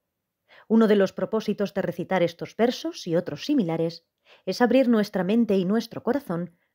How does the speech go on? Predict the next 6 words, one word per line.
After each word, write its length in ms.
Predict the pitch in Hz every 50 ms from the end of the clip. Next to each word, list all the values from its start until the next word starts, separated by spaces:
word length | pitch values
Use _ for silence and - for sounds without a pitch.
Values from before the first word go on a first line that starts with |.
| _ _
haciendo 460 | - 214 214 - 254 302 339 302 294 -
que 100 | 247 226
seamos 500 | - 196 175 196 202 196 190 - - _
recipientes 800 | - 196 - 185 185 - 180 - 190 240 302 320 - 277 254 -
espirituales 880 | 262 247 - - 240 233 226 226 220 175 135 127 123 151 143 - -
receptivos. 760 | 165 170 165 - 165 143 - _ 143 139 151 139 - - -